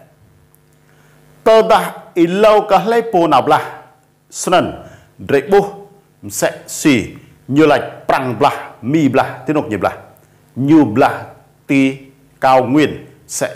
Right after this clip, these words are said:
si Đắk Lắk ý lâu hình. Lê như mô mạ Đắk Lắk sân hoàn toàn Việt Nam như mạ di giang ấy. Ý đi bươi á. Sân ê lâu cái chẳng mạ.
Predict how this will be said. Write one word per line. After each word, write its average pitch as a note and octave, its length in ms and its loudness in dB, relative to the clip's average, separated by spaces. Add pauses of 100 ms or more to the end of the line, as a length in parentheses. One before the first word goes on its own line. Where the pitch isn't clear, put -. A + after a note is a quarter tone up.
si A2 380 -6
Đắk C3+ 160 2
Lắk C#3 360 0
ý A#2+ 80 -8
lâu A2+ 160 -2
hình. A2 160 -6 (800)
Lê F3+ 320 2
như F3+ 160 2
mô F3+ 180 4
mạ F#3 380 0 (120)
Đắk E3 160 2
Lắk E3 220 2 (200)
sân F3+ 540 -2 (840)
hoàn D#3 280 0
toàn C#3+ 380 0 (220)
Việt C3+ 320 -4
Nam B2+ 260 0 (160)
như B2+ 180 -2
mạ A#2+ 240 0
di C3 120 0
giang A#2 220 0
ấy. B2 120 -2 (200)
Ý - 80 -14
đi C3 100 -2
bươi C3 220 0
á. A#2+ 60 -2 (600)
Sân F#3+ 220 -4
ê F3 100 2
lâu D3+ 240 6
cái - 180 -6
chẳng B2 160 -4
mạ. C3+ 100 -2